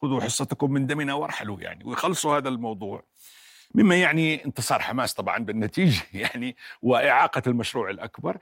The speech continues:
المرحلة التالية، إذا استخدمت الأسلحة الأمريكية والأوروبية اللي على المتوسط للرد على حزب الله، أعتقد أن إيران ستكون مضطرة للرد، وراح ندخل الآن في حرب إقليمية واسعة فيها عنصر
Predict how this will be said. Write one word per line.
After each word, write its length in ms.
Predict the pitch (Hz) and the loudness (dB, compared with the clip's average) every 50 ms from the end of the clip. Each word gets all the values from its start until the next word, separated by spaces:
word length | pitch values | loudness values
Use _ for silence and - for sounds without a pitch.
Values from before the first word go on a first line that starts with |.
| - - - - - | -12 -20 -12 -2 2
المرحلة 500 | 175 180 202 226 240 196 - 190 196 190 | 4 4 6 6 4 4 4 4 4 2
التالية، 640 | 175 - - 180 190 196 190 180 180 180 175 165 | 2 0 0 2 2 4 4 4 4 4 2 2
إذا 360 | 165 - 151 147 123 131 131 | 0 -2 -6 -6 -4 -4 -4
استخدمت 680 | 131 127 - - - - 135 - 135 135 131 131 117 - | -4 -6 -10 -8 -6 -6 -4 -2 0 0 0 0 0 -2
الأسلحة 400 | 127 - - - - - - 104 | -6 -6 -6 -6 -6 -4 -4 -6
الأمريكية 640 | 113 104 107 120 110 117 110 - - 165 151 110 104 | -6 -4 -4 -4 -6 -6 -6 -6 -4 -2 -2 -2 -2
والأوروبية 760 | 92 95 90 87 107 110 107 107 101 107 147 160 151 120 98 | -4 -6 -6 -6 -6 -4 -4 -4 -4 -4 -4 -2 -2 -4 -4
اللي 160 | 95 92 90 | -6 -6 -6
على 100 | - 98 | -6 -8
المتوسط 640 | 101 101 98 - - 143 156 - - - 170 - _ _ _ _ _ _ _ _ _ _ _ _ _ _ _ - | -8 -8 -8 -6 -6 -6 -6 -6 -6 -8 -8 -10 _ _ _ _ _ _ _ _ _ _ _ _ _ _ _ 0
للرد 640 | 98 98 104 101 98 92 87 98 113 143 165 190 - | 2 2 2 2 2 0 0 2 2 4 4 4 4
على 260 | 135 120 120 117 107 | 2 2 0 -2 -4
حزب 280 | - 120 110 101 95 | -6 -8 -8 -8 -6
الله، 220 | 98 101 110 131 165 | -6 -4 -2 -2 -2
أعتقد 460 | - - 85 - - - - 98 78 | -2 -2 -4 -6 -8 -8 -6 -6 -6
أن 200 | 82 135 113 90 | -6 -6 -6 -8
إيران 460 | 85 82 78 87 92 104 131 143 - | -8 -10 -8 -8 -6 -4 -6 -6 -8
ستكون 560 | - - - - 80 - - - - 85 78 | -10 -12 -14 -14 -12 -12 -14 -10 -8 -6 -6
مضطرة 400 | 85 78 - _ - 147 135 110 | -6 -6 -8 _ -4 -2 -2 0
للرد، 560 | 101 98 92 87 82 104 135 160 165 170 180 - | 0 0 -2 -4 -4 -4 -6 -6 -8 -10 -10 -8
وراح 300 | - - - 156 - - | -4 -2 -2 -2 -2 -2
ندخل 340 | 202 196 185 - 170 156 | -4 -4 -4 -4 -4 -2
الآن 280 | 147 135 - - 147 139 | -2 -2 -4 -4 -6 -6
في 140 | - - - | -6 -6 -6
حرب 200 | - 135 110 95 | -4 -4 -4 -8
إقليمية 500 | 110 - 123 120 117 120 127 117 113 107 | -10 -8 -8 -6 -6 -6 -6 -6 -6 -4
واسعة 380 | 107 117 123 120 - - - | -4 -4 -4 -4 -4 -6 -8
فيها 200 | 117 - 117 107 | -6 -4 -4 -4
عنصر 360 | 107 107 113 110 - - 98 | -4 -4 -4 -6 -8 -10 -12